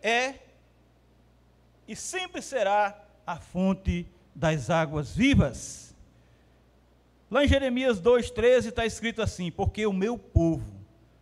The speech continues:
cometeu dois males, abandonaram a mim, a fonte de água viva, e cavaram cisternas, cisternas rachadas, que não retêm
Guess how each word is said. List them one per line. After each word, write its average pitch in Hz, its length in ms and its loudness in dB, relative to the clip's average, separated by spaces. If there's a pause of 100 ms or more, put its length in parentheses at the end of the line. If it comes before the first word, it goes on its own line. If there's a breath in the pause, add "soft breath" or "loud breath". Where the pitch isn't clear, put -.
(540 soft breath)
cometeu 262 520 4
dois 254 300 4
males, 196 680 0 (300 soft breath)
abandonaram 254 960 4
a 254 80 4
mim, 262 420 -2 (460 soft breath)
a 214 180 0
fonte 359 640 0
de 262 160 -2
água 247 280 4
viva, 254 500 -2 (420 soft breath)
e 269 100 -8
cavaram 277 640 2
cisternas, 240 1000 -4 (1040 soft breath)
cisternas - 1040 0
rachadas, 254 1040 2 (1000 soft breath)
que 233 160 0
não 220 200 0
retêm 170 600 -6